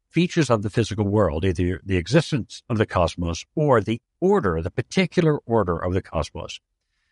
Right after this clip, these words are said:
Uh, this one looks, uh, at something non-physical, um, at morality. Okay, now there, there's a, a lot of, uh,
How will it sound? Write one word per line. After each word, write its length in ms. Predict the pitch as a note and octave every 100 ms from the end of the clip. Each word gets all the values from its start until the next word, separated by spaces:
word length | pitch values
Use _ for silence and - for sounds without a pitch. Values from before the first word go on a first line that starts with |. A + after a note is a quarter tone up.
| _ -
Uh, 120 | A2
this 300 | G2 F3+ -
one 100 | A#3+
looks, 380 | C#3+ A2+ - - _ -
uh, 80 | - _ _ -
at 120 | D3+ -
something 340 | - C#3+ C#3+
non-physical, 720 | C#3+ B3+ - G2 E2 D#2 - _ _ _ _ _ _
um, 360 | A2+ G#2+ G#2+ - -
at 140 | - _ _
morality. 840 | B2+ B2+ B2 A#2 G#2+ E2+ D2+ - - _ -
Okay, 340 | E2 F#2 F#2
now 360 | G#2 G#2+ F2+ F#2 _
there, 600 | A#2 G2+ A2 G#2 G2+ G#2 - _ _ _ -
there's 180 | A#2 A2+
a, 180 | A2+ A2 _
a 80 | B2
lot 320 | A2+ B2+ F#3+
of, 140 | D3
uh, 240 | A#2 G2+